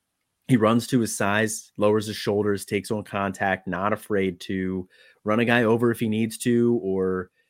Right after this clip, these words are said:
you know, keep the legs churning, pick up a couple extra yards. Um, he doesn't have the best lateral agility.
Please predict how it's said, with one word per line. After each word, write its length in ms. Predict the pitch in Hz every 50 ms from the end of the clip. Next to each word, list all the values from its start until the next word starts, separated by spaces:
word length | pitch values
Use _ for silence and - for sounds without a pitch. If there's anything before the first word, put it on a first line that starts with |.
| _ _ -
you 100 | 95 92
know, 60 | 87
keep 240 | - - 123 110 -
the 80 | 117
legs 280 | 101 104 104 107 104 -
churning, 380 | - - - 110 107 104 107 104
pick 200 | - 113 - -
up 80 | 135 -
a 40 |
couple 280 | - 117 101 - 107 107
extra 240 | 107 - - - 101
yards. 540 | 95 95 95 104 107 107 110 110 104 - - _ _ _ _ _ _ _ _ _ _
Um, 300 | - - 90 87 85 85
he 80 | 98 110
doesn't 220 | 131 135 139 165
have 100 | 165 160
the 80 | 151 165
best 280 | 135 135 131 123 - 117
lateral 420 | 110 110 117 117 123 120 117 117
agility. 560 | 110 110 107 104 107 107 104 107 104 107 -